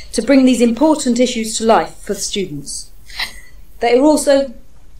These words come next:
working with Fairtrade India and Solent University students to develop an impactful series of educational and corporate marketing films concentrating on fair trade cotton. They are constantly seeking innovative ways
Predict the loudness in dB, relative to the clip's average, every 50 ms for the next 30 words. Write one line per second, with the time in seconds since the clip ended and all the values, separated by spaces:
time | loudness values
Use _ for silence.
0 | -18 -18 -8 -2 2 4 4 4 4 4 2 2 4 2 2 2 2 2 4 4
1 | 4 4 4 4 4 4 6 4 4 2 2 0 -2 -4 -2 0 0 0 2 2
2 | 2 4 2 0 0 0 0 0 2 2 2 2 2 -2 -8 -10 -10 -8 -8 -8
3 | -6 -6 -6 -6 -6 -8 -8 -8 -10 -8 -8 -2 -2 2 2 4 2 2 2 2
4 | 2 2 2 2 -2 -4 -6 -6 -6 -2 -2 -2 0 0 2 2 4 4 2 2
5 | 0 2 2 4 4 2 0 -2 0 0 0 0 -2 -2 -2 -4 -4 -6 -12 -16
6 | -16 -10 -6 -4 -4 -4 -4 4 4 4 4 6 2 -2 0 2 4 4 4 2
7 | 0 -4 -4 -4 -4 -2 0 0 2 2 0 -2 -6 -8 -12 -14 -14 -14 -16 -16
8 | -16 -16 -2 2 4 4 4 2 2 4 4 6 6 4 4 2 2 2 2 2
9 | 0 0 0 0 0 -2 -2 -2 -4 -8 -10 -10 -10 -14 -16 -16 -18 -18 -18 -18
10 | -18 -18 -18 -18 -4 2 2 2 2 4 4 4 4 4 0 -2 -4 -2 2 2
11 | 2 2 2 0 -2 -2 0 2 2 2 2 2 0 0 0 2 4 6 6 6
12 | 6 4 2 2 0 -2 0 2 4 4 4 4 2 -2 -4 -10